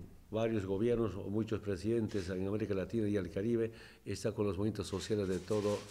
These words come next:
de toda América. De eso estoy convencido. Solo quiero decirles, lamento mucho, cuando falleció Fidel, quiero que sepa, en sindicatos agrarios, antes de empezar con las reuniones, en regiones, en departamentos, primero minu-, minuto de silencio.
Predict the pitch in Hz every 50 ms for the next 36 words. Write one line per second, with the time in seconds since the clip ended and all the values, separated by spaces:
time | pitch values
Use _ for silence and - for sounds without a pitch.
0 | - - - 104 95 - 110 104 98 90 92 90 85 85 85 - - - - -
1 | - - - - - - - - 107 110 104 - 90 85 101 90 - 92 87 85
2 | 87 85 82 - - 95 92 85 82 85 - - - - - - - - - -
3 | - - - - - - - - - - - - 110 113 101 90 104 101 104 98
4 | 92 - - 123 120 104 92 90 82 - - - - - - - - - - -
5 | - - - 87 90 104 101 92 110 101 113 110 110 - 90 - - 92 92 90
6 | 85 95 95 101 104 98 - 131 110 92 104 101 110 117 113 110 113 - - -
7 | - - - - - - - - - - 107 104 101 - 98 - - 117 110 -
8 | 123 110 104 - - - - - - - - - - - - - - - 113 107
9 | 107 - 113 110 107 - - 127 117 - 104 98 107 104 110 117 113 107 98 92
10 | 87 85 - - - - - - 120 120 117 - 117 113 110 98 - 104 113 117
11 | 110 - 107 101 98 92 101 98 98 107 117 117 110 104 95 90 82 85 - 110
12 | 107 104 95 107 98 - - 135 131 123 117 107 95 95 107 110 104 107 90 113
13 | 101 90 107 107 123 120 113 - - 98 - - 113 117 123 123 120 110 110 117
14 | 117 120 139 139 - 131 127 131 135 127 131 127 117 113 110 - 123 120 127 117
15 | 104 95 82 - -